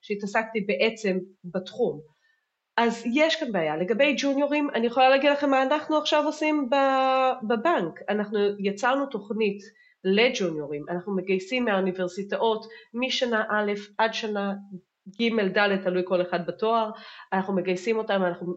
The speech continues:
נשמח לאנשים בעיקר שנה שנייה, שלישית. כן, אני מודה, בגלל שיש לנו יחסית שם טוב, הלכנו ל-N Y U, לניו יורק יוניברסיטי, הרשינו לעצמנו, מה שנקרא, לבחור מהעילית. האם אנחנו מפספסים אנשים אחרים? כן,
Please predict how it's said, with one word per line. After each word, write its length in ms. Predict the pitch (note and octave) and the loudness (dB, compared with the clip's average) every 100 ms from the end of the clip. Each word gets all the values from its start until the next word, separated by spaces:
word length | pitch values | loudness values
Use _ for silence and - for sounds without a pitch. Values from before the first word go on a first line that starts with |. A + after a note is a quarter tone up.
| F#3 | -2
נשמח 460 | F#3+ - A3+ A3 G#3 | -2 -2 0 2 2
לאנשים 360 | F3+ E3+ G#3+ F#3+ | 0 0 -2 -4
בעיקר 340 | D#3+ F#3+ E3+ | -2 -2 -2
שנה 280 | - F3 D#3+ | -2 -2 -2
שנייה, 380 | - F3 F3+ E3 | -2 0 2 0
שלישית. 480 | - D#3+ - A3 G#3 - - _ _ | -8 -8 -4 -4 -4 -14 -20 _ _
כן, 300 | G#4+ A4 E4+ | 0 0 0
אני 100 | D4 | -2
מודה, 320 | D4+ C#4 C#4+ B3 - _ _ | 0 0 0 -2 -10 _ _
בגלל 240 | A3 A#3 B3+ | 0 2 2
שיש 340 | C4+ A#3 A#3 | 0 0 0
לנו 160 | A#3 G#3+ | 0 0
יחסית 440 | G3 G#3 A#3 G#3+ | -2 -6 -6 -6
שם 220 | - F#3 | -4 -6
טוב, 260 | - D#3 E3+ G3 - _ | -4 -8 -8 -14 -20 _
הלכנו 400 | G#3 C#4 D4 A#3+ | 0 0 0 0
ל-N 340 | A3 G3 G3+ G3 | 2 4 2 2
Y 240 | F3+ D#3+ | 0 0
U, 40 | D3 _ - | -6 _ -8
לניו 200 | F#3 F#3+ | -2 2
יורק 240 | F#3+ F3+ | 2 2
יוניברסיטי, 580 | G3 F#3+ F#3+ C4 C4 A#3 | 0 0 2 0 0 -2
הרשינו 340 | F3 B3 A3+ G#3 | 0 2 2 2
לעצמנו, 460 | F3+ G3 F3+ F3+ - | 0 2 2 2 -2
מה 100 | G3+ | -6
שנקרא, 240 | G3+ G3 | -2 0
לבחור 360 | F#3 - A3 G3+ | 0 0 0 2
מהעילית. 600 | F#3+ E3+ D#3+ D3 C#3+ _ _ _ _ _ _ _ _ G#3 | 2 2 0 -4 -12 _ _ _ _ _ _ _ _ 2
האם 220 | G#3+ C4 | 4 6
אנחנו 220 | B3+ A#3 | 4 2
מפספסים 560 | G3+ G#3 - G3 A3+ A3+ | -2 -4 -6 -2 0 0
אנשים 360 | F#3+ - G#3+ | -2 -2 -4
אחרים? 520 | G3+ - F3+ B3+ B3 - - | -6 -8 -6 -4 -6 -10 -2
כן, 240 | C#4+ B3+ | 0 0